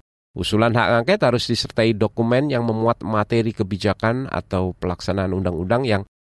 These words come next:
akan diselidiki serta alasan penyelidikannya. Saudara, dalam sidang putusan sengketa pemilu presiden kemarin,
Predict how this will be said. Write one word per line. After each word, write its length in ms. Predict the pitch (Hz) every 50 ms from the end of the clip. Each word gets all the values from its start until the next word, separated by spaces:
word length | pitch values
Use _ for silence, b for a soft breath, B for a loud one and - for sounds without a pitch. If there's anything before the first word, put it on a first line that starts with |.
| _ _ _ _
akan 160 | 82 85 82
diselidiki 960 | 82 - 110 98 101 107 110 123 127 117 123 135 127 - 151 147 143 143 143 - _ _ _ _ _ _
serta 560 | - - - 98 - - 95 92 95 - -
alasan 560 | - 104 90 80 78 - - 76 73 76 73 - -
penyelidikannya. 880 | 87 87 82 80 85 80 80 - 82 76 69 65 65 57 52 50 - _ _ _ _ _ _ _
Saudara, 320 | - 98 113 139 156 175
dalam 480 | 156 147 147 156 160 165 170 170 175 -
sidang 400 | - - 160 143 139 156 175 170
putusan 560 | - 156 - 151 143 - - 156 165 165 160
sengketa 480 | - - 143 131 147 139 - - 151
pemilu 320 | 147 151 143 143 135 143 127
presiden 480 | - 131 123 - 131 117 127 127 135
kemarin, 560 | 120 127 123 117 113 117 135 180 220 202 -